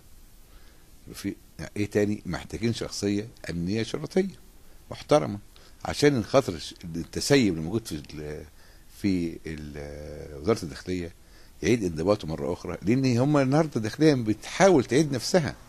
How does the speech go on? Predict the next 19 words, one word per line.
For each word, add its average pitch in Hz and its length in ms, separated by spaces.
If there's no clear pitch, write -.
فعايزة 190 260
شخصية 151 300
تعيد 151 260
نفسها، 170 300
تكون 156 320
قوية 151 500
وأمينة، 135 540
وما 151 720
أنا - 20
ما 143 80
بعيبش 170 240
في 156 80
حد، 165 200
لكن 101 220
قوية 123 340
وأمينة 117 380
تقود 156 380
هذه 110 220
المرحلة. 92 420